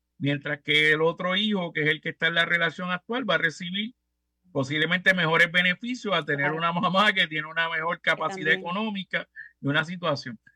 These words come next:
Speaker 1: Y posiblemente ese otro hijo que quedó, pues, obviamente de la relación, que no tiene la culpa, pues no va a ser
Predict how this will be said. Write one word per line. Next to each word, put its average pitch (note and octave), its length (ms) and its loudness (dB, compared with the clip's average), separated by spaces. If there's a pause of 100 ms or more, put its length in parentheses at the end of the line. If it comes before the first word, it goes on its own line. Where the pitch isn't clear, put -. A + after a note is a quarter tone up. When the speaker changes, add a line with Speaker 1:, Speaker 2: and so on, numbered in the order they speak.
(200)
Speaker 1:
Y C#3 100 -8
posiblemente E3+ 680 2
ese F#3+ 280 4
otro F#3+ 400 0
hijo G3+ 320 0
que F3+ 120 -6
quedó, F#3 520 0
pues, A#2 200 -4
obviamente D3+ 500 -2
de F3 120 -2
la F3 120 0
relación, F#3 300 -2
que G#3+ 100 0
no D#3+ 100 -4
tiene D#3 180 -2
la E3+ 140 4
culpa, A3 400 -6
pues C#3 160 -2
no C#3 120 -2
va D#3 120 2
a - 20 -8
ser E3+ 180 -8